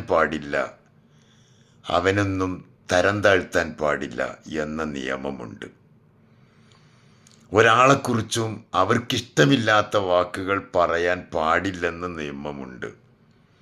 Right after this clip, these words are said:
ഒരുത്തൻ കള്ള് കുടിച്ചു, പെണ്ണ് പിടിച്ചു, എന്തെല്ലാമോ തെറ്റുകൾ ചെയ്തു, അതൊക്കെ അള്ളാഹുവിനോട് മനസ്സറിഞ്ഞ്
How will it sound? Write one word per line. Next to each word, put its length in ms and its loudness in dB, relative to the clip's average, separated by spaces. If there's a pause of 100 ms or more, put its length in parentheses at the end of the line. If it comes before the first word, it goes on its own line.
(1300)
ഒരുത്തൻ 440 2 (160)
കള്ള് 380 4
കുടിച്ചു, 420 -2 (160)
പെണ്ണ് 400 0
പിടിച്ചു, 420 -4 (140)
എന്തെല്ലാമോ 720 0 (340)
തെറ്റുകൾ 420 0 (200)
ചെയ്തു, 280 -6 (2250)
അതൊക്കെ 400 2 (140)
അള്ളാഹുവിനോട് 800 2 (100)
മനസ്സറിഞ്ഞ് 760 -2